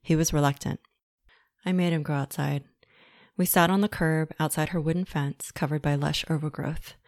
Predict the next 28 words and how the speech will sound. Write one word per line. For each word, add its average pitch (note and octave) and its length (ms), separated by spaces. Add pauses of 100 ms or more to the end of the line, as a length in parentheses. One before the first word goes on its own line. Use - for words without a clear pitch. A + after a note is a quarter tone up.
(420)
The F3 80
more F#3 180
I F#3+ 80
tried F#3 220
to F3+ 40
save D#3+ 280
our F3 80
marriage, C#3+ 480 (160)
the D#3+ 100
more D#3 220
I E3 60
could E3 160
feel D3+ 180
him D3 180
retreat. C#3 380 (480)
He F#3 140
didn't F#3+ 120
want F#3 100
to F3+ 60
talk - 260
to D#3 80
me. D3 240 (500)
He - 140
didn't F#3+ 160
have F3 120
anything E3+ 300
to D3 60
say. D#3 420